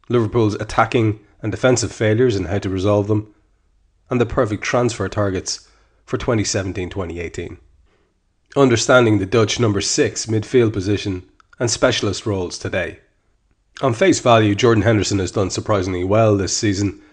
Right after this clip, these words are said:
As a player you would describe as a known known, as a symbol of consistency amidst the years of flux in footballing style and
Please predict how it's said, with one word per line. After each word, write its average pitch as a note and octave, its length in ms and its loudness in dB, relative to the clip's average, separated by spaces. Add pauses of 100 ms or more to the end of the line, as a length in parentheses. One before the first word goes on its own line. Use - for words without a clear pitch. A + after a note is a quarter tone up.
(260)
As B2+ 140 -2
a B2 40 -6
player D3+ 200 4
you G#2 180 4
would G2 80 -4
describe F#2+ 460 -2
as F#2 120 -4
a F#2 320 -4
known G2+ 540 0
known, G#2 480 0 (460)
as A#2+ 100 0
a A2+ 60 0
symbol G#2+ 320 2
of F#2+ 140 -4
consistency F#2 840 -4
amidst F#2+ 400 -4
the G2+ 80 -4
years G2 300 -2
of F#2 80 -6
flux - 480 -2
in F#2+ 140 -2
footballing G#2 500 0
style A#2+ 480 4
and F#2+ 180 -4